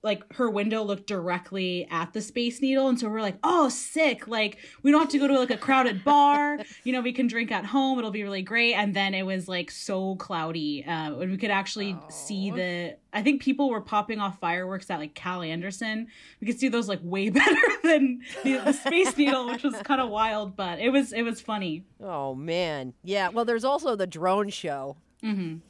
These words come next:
Speaker 3: You know, you can,
Speaker 2: Yeah.
Speaker 3: that, that doesn't generate any smoke. Maybe we should just switch to drones.
Speaker 2: That's what I thought, too, 'cause the drones actually looked cooler in the
Speaker 1: Mm-hmm.
Speaker 2: smoke and the fog. They were kind of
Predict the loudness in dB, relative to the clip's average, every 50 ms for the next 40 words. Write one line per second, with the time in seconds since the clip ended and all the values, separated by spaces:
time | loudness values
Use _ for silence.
0 | _ _ -14 -10 -10 -8 -8 -8 -10 -12 _ _ _ _ _ _ _ _ _ _
1 | -20 -18 -16 -10 -10 -8 -4 -4 -4 -4 -4 -4 -6 -8 -6 -4 -2 -2 0 -2
2 | -2 -4 -4 -4 -2 -2 -2 0 0 -2 -4 -4 -6 -8 -10 -10 -10 -8 -4 -2
3 | 0 0 -2 -2 -6 -6 -6 -6 -8 -8 -10 -12 -12 -12 -14 -14 -14 -14 -14 -14
4 | -14 -14 -16 -16 -16 -14 -14 -14 -14 -14 -16 -20 -20 _ _ _ _ -4 -4 -4
5 | -2 -4 -2 -2 0 0 2 0 0 0 -2 -4 -4 -4 -4 -6 -6 -10 -10 -6
6 | -4 -4 -4 -4 -6 -10 -14 -12 _ -4 -4 -4 -6 -8 -12 -12 -12 -10 -10 -10
7 | -10 -12 -14 _ -8 -6 -6 -6 -6 -10 -18 _ -20 -18 -12 -6 -4 -2 0 0
8 | -2 -2 -6 -10 -10 _ -4 -2 -2 -2 -2 -4 -6 -8 -10 -8 -6 -4 -4 -4
9 | -4 -6 -8 -8 -10 -12 -12 -16 -6 -2 0 2 2 2 2 0 -2 -6 -8 -10
10 | -10 -10 -10 -12 -12 -12 -10 -10 -10 -12 -14 -16